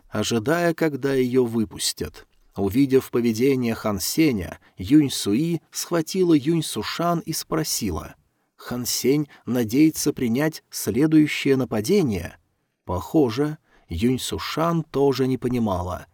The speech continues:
Если бы оба бойца были маркизами, у Хан Сеня был бы шанс. Однако между ними была разница в один класс, и юноша никак не мог противостоять подобной атаке. "У него нет другого выбора,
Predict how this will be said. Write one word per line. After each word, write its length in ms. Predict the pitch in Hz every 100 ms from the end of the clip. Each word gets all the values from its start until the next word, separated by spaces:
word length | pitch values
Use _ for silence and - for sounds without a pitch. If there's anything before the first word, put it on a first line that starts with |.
| _ _ -
Если 440 | 104 170 170 170
бы 160 | 151 156 -
оба 260 | 175 147
бойца 560 | 127 113 110 - 170 156
были 280 | 117 170 151
маркизами, 800 | 120 104 - 196 127 95 80 - - -
у 100 | 185
Хан 260 | - 135
Сеня 460 | - - 185 180 180
был 300 | 139 160 151
бы 140 | 147
шанс. 600 | 147 - 113 87 78 - - _ -
Однако 500 | 98 90 110 120 110
между 340 | 104 107 95
ними 480 | 98 143 131 92 - - -
была 340 | 175 170 156
разница 580 | 156 156 139 151 - 151
в 60 |
один 300 | 143 131 143
класс, 560 | 139 156 139 87 - - - _
и 100 | 92
юноша 720 | 82 143 151 101 - - - _
никак 480 | 185 190 170 170 -
не 100 | 160
мог 300 | 151 160 -
противостоять 840 | 156 147 147 - - 101 113 - -
подобной 500 | 120 101 98 98 101
атаке. 720 | - 101 - 85 - - - _ _ _ _ _ -
"У 100 | 95
него 440 | 92 87 104 151
нет 400 | 131 110 143 131
другого 460 | 127 127 147 139 110
выбора, 540 | 151 175 113 95